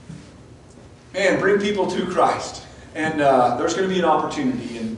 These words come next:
in, in, uh, a few weeks. Um, write these dates down, September twenty-fifth and twenty-sixth. Uh, we're, there is, there is seven plus churches coming together, uh, to put on a revival. Um,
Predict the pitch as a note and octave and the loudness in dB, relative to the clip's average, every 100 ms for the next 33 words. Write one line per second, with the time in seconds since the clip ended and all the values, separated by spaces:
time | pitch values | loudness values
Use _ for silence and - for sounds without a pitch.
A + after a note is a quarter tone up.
0 | - C3 C3 C#3+ B2+ A#2+ A#2 A2 A2 - | -8 -6 -4 -2 -2 0 -2 -2 -4 -4
1 | - D#3+ C3+ D#3 - - - - - - | -4 0 4 4 4 -2 -6 -12 -18 -6
2 | B2 B2+ B2 A2+ G#2+ - C#3 D#3+ F3 F3+ | 2 4 6 4 2 -4 2 4 4 2
3 | - E3 D3 D3 B2+ - - D#3 D3+ D#3+ | 2 2 2 2 2 0 -6 -6 -2 0
4 | D3+ - E3+ F#3+ G3 F#3 E3+ E3 - D3 | 0 2 2 2 0 2 2 0 -4 -8
5 | C#3+ C#3+ C#3 C3+ B2 G#2+ - - - - | -6 -2 0 0 -2 -6 -8 -16 -20 -20
6 | - - C#3 C3+ B2+ B2 - - - C3+ | -20 0 4 6 6 4 2 -6 -12 0
7 | D3+ F3+ F3+ F3+ - - A#2+ F3 F#3+ F#3 | 4 6 4 2 -4 -8 0 4 6 6
8 | - - F3 F#3+ F3 - - A3+ B3+ B3+ | 2 2 4 4 4 2 4 4 6 4
9 | A3+ - A3+ - - G#3+ G3 - C#3+ - | 4 2 0 0 -2 2 2 2 -2 -2
10 | F3+ F3+ F3+ F3+ D3+ C3 A#2 - - - | -2 -2 -4 -4 2 2 2 -4 -8 -8
11 | - - C#3 C3+ C3 C3 - D#3 D#3 D3+ | -8 -4 2 4 4 0 -2 2 4 6
12 | D3 D3 D3 C#3+ C#3 C3 B2+ B2+ - - | 4 2 0 0 0 2 2 0 -6 -12
13 | - B2 A2+ A2+ | -14 -8 -6 -6